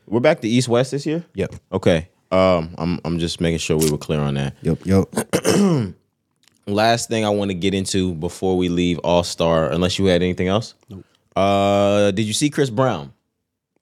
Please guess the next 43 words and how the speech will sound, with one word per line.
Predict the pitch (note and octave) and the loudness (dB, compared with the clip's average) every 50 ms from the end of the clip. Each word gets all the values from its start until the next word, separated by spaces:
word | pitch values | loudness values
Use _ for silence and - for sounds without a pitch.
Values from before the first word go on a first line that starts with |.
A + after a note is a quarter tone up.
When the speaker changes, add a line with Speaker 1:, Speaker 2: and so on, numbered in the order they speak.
| _ F3 E3+ | _ _ _
Speaker 2:
No. | G2+ G2 F#2+ F2 C2+ _ _ _ _ _ _ _ _ _ _ _ _ _ _ _ _ _ _ | -20 -20 -20 -20 -20 _ _ _ _ _ _ _ _ _ _ _ _ _ _ _ _ _ _
Speaker 1:
Chris | - - D#3+ E3+ D3 | -2 0 0 0 2
Brown | A2+ C3+ C#3+ D3 D3 C#3 | 0 0 2 2 2 2
was | C3+ A2 | 0 0
apparently | A2 G#2+ - C3 B2+ B2+ A#2+ A#2+ | -2 0 0 2 2 2 2 0
supposed | A2+ - - - A#2 A2+ - | 0 -2 0 2 2 2 2
to | G#2 | 2
be | G2 G#2+ | 2 2
a | G2+ | 2
part | - - G#2+ G2+ F#2+ | 4 4 2 2 2
of | F2+ | 2
the | F2 | 0
celebrity | - - G2 G2+ G2+ F#2 G2 F#2 E2+ | 0 0 2 2 2 2 2 2 2
basketball | E2+ A#2 A#2+ B2 B2 - - B2 A2 A2+ A2+ A2 G#2+ | 2 2 2 2 0 0 0 0 2 4 2 2 2
game, | G2+ A2 A2 A2 G#2+ G#2+ G#2+ G#2+ G2+ F2 F#2 | 2 2 2 4 2 2 2 0 0 0 -2
but | G2 F#2 - | -2 0 0
there | G#2 G2 G2 | 0 2 2
was | F#2+ F#2+ F#2+ F2+ F2+ | 2 2 0 0 -2
some, | - - - - - G#2 G2 F#2 F#2 F2+ F2 E2+ - _ _ _ _ _ _ _ _ _ _ _ _ _ _ _ _ _ _ _ _ _ _ _ _ _ _ _ _ - | -2 -4 -4 -2 -2 -2 -2 -2 -2 -4 -6 -8 -12 _ _ _ _ _ _ _ _ _ _ _ _ _ _ _ _ _ _ _ _ _ _ _ _ _ _ _ _ -4
there | - A2 | 0 0
was | G#2+ G2 | 0 0
a | - | 0
tiff | - - D3+ B2+ A2 - - - | 2 2 2 2 2 -2 -12 -10
between | - G#2+ - - A2+ G#2+ G2+ | -8 -8 -4 -2 0 0 2
him, | G#2 A2 G#2+ G#2+ G#2+ G#2+ G#2 | 2 2 2 2 2 2 2
the | G2+ G2 G2 | 2 2 2
N | G2+ G2+ G2 | 2 2 4
B | F#2+ G2+ G2 | 4 4 4
A, | G2 G2 F#2+ F#2+ F#2 F#2 F#2 F#2 | 4 4 4 4 2 2 0 -2
and | F#2+ F2 D2+ F2 F2+ F2 F2+ E2+ E2 | -4 -4 -4 -4 -2 -4 -4 -6 -8
some | - - F2+ E2+ E2 E2 E2+ D2+ D2 | -10 -8 -6 -6 -6 -6 -6 -4 0
brands. | F#2 F#2 F2+ F2 D#2+ D2+ C#2 C2+ - - - - _ _ - | 2 2 4 4 4 2 0 -2 -2 -4 -6 -8 _ _ -8
I | - F2+ | -6 -4
saw | - - A2 G#2+ | 0 4 4 4
him | A2+ A2+ A2+ | 4 2 0
post. | - C3 A2 G2+ G2 G2 - - - - | 2 2 4 4 2 0 -2 -6 -8 -4
He | - G2+ F#2+ | -2 2 2
had | F#2+ F#2+ F#2+ | 4 4 2
it | F#2+ G2+ | 2 2
on | G2 F#2+ | 2 0
Instagram. | F#2+ F#2+ - - E2+ F#2 F2+ F2 | 0 0 -2 -2 -2 0 0 0
He | F#2 F2 | 0 -2
said, | - F#2+ F2+ F2+ F2 | 0 0 0 0 -2